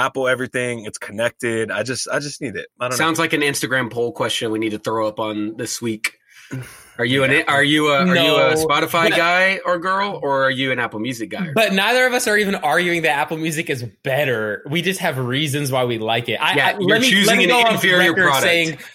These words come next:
Speaker 3: I wouldn't say that Apple Music is better. I'd say I'm more comfortable with it, and I'm too deep in. I, I, I acknowledge I'm too lazy to switch.
Speaker 1: Yeah, I don't know.
Speaker 3: But anyways, well, this is probably a good time for us to go ahead and get into our topic. So, um, for this week,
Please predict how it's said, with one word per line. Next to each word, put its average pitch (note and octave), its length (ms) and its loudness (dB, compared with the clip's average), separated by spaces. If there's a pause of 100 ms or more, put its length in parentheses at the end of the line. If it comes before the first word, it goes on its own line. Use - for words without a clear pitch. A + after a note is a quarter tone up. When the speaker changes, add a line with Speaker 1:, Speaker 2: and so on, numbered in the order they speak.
(120)
Speaker 3:
I F#3+ 140 2
wouldn't G3 340 -2
say F3+ 240 0
that E3+ 100 2
Apple D#3 220 -2
Music D3 420 -4
is D3 220 -2
better. B2 260 -2
I'd C#3+ 160 0
say D#3+ 340 -2
I'm D3 280 -2
more C#3+ 180 -4
comfortable C3+ 400 -8
with B2+ 160 -4
it, B2 240 0
and B2+ 80 0
I'm B2+ 160 -2
too C#3+ 220 -6
deep B2+ 240 -4
in. A#2 220 -2
I, A#2 100 -4
I, C3+ 400 0
I C3+ 80 2
acknowledge C3 300 0
I'm B2+ 80 -2
too B2+ 120 -6
lazy A2+ 260 -4
to G#2 80 -8
switch. - 480 -8 (800)
Speaker 1:
Yeah, F2 280 -6 (120)
I B2 80 -4
don't G2+ 140 -4
know. E2+ 140 -8 (920)
Speaker 3:
But A#2+ 360 0 (120)
anyways, A#2+ 400 0
well, D3 260 2
this E3 160 -2
is - 40 -4
probably F#3+ 220 -2
a D#3+ 40 -2
good D#3 120 -2
time C#3+ 180 -2
for D3+ 80 -4
us C#3 140 -2
to C#3 60 -2
go B2 100 2
ahead B2 160 0
and A#2 80 -2
get A#2+ 100 0
into A#2+ 160 -4
our A#2 80 -2
topic. A2+ 420 -2
So, A2+ 340 0
um, A2 540 -4 (500)
for E3+ 160 2
this G#3 260 0
week, G#3 340 0